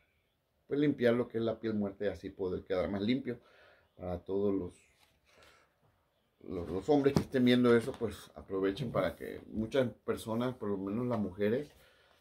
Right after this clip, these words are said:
usan lo que es, eh, un jabón que viene líquido y ese jabón es como scrub, que es para limpiar la piel muerta y así poder, am, quedar más limpia, ¿no? Luego salen hasta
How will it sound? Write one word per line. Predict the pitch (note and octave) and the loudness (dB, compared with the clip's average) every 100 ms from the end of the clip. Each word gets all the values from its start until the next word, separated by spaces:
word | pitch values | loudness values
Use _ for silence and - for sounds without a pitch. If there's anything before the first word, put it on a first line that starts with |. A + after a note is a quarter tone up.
| _ _ _ _ | _ _ _ _
usan | A2+ A#2 C#3 B2+ B2 G2+ | -4 -2 0 0 2 4
lo | G2+ - | 2 2
que | G#2 G#2 G#2 G#2+ | 2 6 6 6
es, | G#2+ - - - | 2 -8 -16 -2
eh, | A2 G#2+ F#2+ F2+ E2 F2 | 2 4 4 2 -2 -2
un | A#2 | -2
jabón | B2+ A#2 G#2 A#2 | 0 2 4 2
que | A#2+ G#2 | 2 2
viene | G#2 A2 | 4 4
líquido | G2+ G2+ - B2+ D#3 F3 - | 2 0 -6 -8 -6 -6 -8
y | F#2+ F#2 F#2 F2+ F#2 F2+ | -10 -6 -4 -4 -2 -2
ese | F#2+ G#2 | -4 -6
jabón | F#2+ F2+ F2+ F#2 | -8 -6 -4 -4
es | F#2 F2 | -6 -10
como | - G2+ F#2+ E2 - _ _ _ _ _ _ _ - | -8 -4 -4 -6 -10 _ _ _ _ _ _ _ -20
scrub, | - - G#2 A#2+ E3+ - _ _ _ _ _ _ | -20 -6 2 4 4 -2 _ _ _ _ _ _
que | G2+ G2 G2 G2+ G2+ | -2 2 4 4 4
es | G2 | 2
para | A#2+ G#2+ G2 | 2 4 2
limpiar | F#2 F2 G2 | 0 -2 0
la | G2 | 0
piel | A2 G#2+ | -2 -2
muerta | A2 G#2 A#2+ | 0 -2 0
y | A2 | 0
así | F2 F#2 | 0 -6
poder, | - G2 F2+ F2+ E2+ - | -8 -4 -2 -2 -4 -6
am, | E2+ E2 F2 E2+ - - _ _ _ _ _ _ - | -8 -10 -12 -16 -18 -20 _ _ _ _ _ _ -2
quedar | F3 E3 | 2 4
más | E3 | 6
limpia, | B2+ B2+ B2 G2+ | 6 4 2 0
¿no? | A2 | 2
Luego | A#2 A#2+ A#2 | 4 4 4
salen | A#2 G#2 G#2 | 2 2 2
hasta | G#2 G2 F2+ B1 A#1 | -2 -4 -6 -6 -6